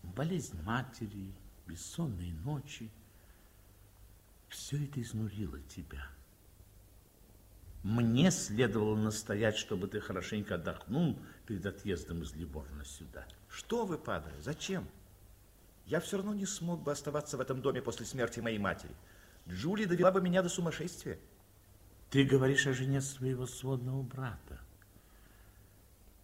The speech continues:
Speaker 1: Я и не хотел, чтобы ты оставался у них.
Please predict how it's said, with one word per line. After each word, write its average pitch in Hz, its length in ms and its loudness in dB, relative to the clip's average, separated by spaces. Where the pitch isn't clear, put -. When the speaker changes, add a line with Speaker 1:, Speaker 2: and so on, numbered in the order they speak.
Speaker 1:
Я 180 120 10
и 196 160 12
не 175 100 6
хотел, 160 460 0
чтобы - 380 -8
ты - 120 -10
оставался - 720 -14
у - 180 -20
них. - 380 -20